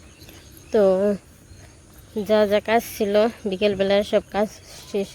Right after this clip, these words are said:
করছি। পাতা উঠিয়ে নেয়া, তারপর দুয়ার ঝাড়ু দিছি, হাঁসরে খাইয়া ঘরে দিছি, গাছে জল টল দিয়া, ঘর দুয়ার ঝাড়ু টাড়ু দিয়া, তারপর একটু নিচে আসলাম। এই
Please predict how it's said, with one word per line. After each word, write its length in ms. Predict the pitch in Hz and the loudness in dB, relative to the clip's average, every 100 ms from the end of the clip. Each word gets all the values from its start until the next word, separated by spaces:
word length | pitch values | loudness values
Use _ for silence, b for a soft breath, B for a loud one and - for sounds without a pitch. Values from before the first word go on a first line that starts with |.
| - | -10
করছি। 360 | 208 - - 233 262 - - - - - - - - | -10 -8 -4 -4 -4 -8 -20 -20 -20 -20 -20 -20 -10
পাতা 260 | 214 208 214 208 - - - _ - - 214 | -6 -4 -2 -4 -8 -20 -20 _ -20 -4 -2
উঠিয়ে 320 | 208 - 214 214 | -2 -2 -2 2
নেয়া, 220 | 220 226 247 - - | 2 2 0 -8 -8
তারপর 320 | 202 190 202 190 | -4 -2 -2 -2
দুয়ার 240 | 214 214 202 | 0 0 0
ঝাড়ু 200 | 208 202 | -2 -2
দিছি, 260 | 202 208 214 214 214 | -6 -8 -4 -4 -2
হাঁসরে 360 | 202 202 214 202 | -4 -6 -6 -6
খাইয়া 240 | 208 208 208 | 0 2 2
ঘরে 180 | 202 202 202 | 2 -2 -2
দিছি, 300 | 214 - 214 208 233 - - b b b b b - 185 | -8 -4 -2 -2 -4 -12 -20 b b b b b -6 -2
গাছে 260 | 196 202 202 | 0 0 2
জল 180 | 208 208 214 | 4 2 0
টল 140 | 202 202 202 | -4 -4 -4
দিয়া, 220 | 208 202 226 - - 185 | -2 -2 -4 -10 -14 -6
ঘর 140 | 208 202 202 | -2 -2 -2
দুয়ার 200 | 196 214 202 | 2 2 2
ঝাড়ু 220 | 208 196 196 | 0 0 -2
টাড়ু 200 | 208 196 196 | 0 0 0
দিয়া, 180 | 208 208 247 247 | -2 -2 -4 -8
তারপর 240 | 202 190 196 202 | -6 -4 -4 -6
একটু 140 | 196 220 | -4 -4
নিচে 180 | 214 233 | -2 -2
আসলাম। 300 | 214 - 202 214 - - - - - - - - - - - - | -4 -2 -2 -2 -8 -20 -20 -20 -20 -20 -20 -20 -20 -20 -20 -12
এই 80 | 233 | -8